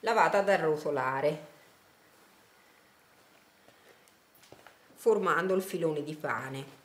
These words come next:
Vado a mettere la chiusura a contatto con il, il piano di lavoro, in modo che durante la lievitazione non si vada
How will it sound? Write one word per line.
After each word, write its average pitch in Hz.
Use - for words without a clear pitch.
Vado 185
a 180
mettere 165
la 160
chiusura 185
a -
contatto 262
con 175
il, 220
il 190
piano 151
di 151
lavoro, 139
in 180
modo 185
che 165
durante 160
la 147
lievitazione 165
non 147
si -
vada 135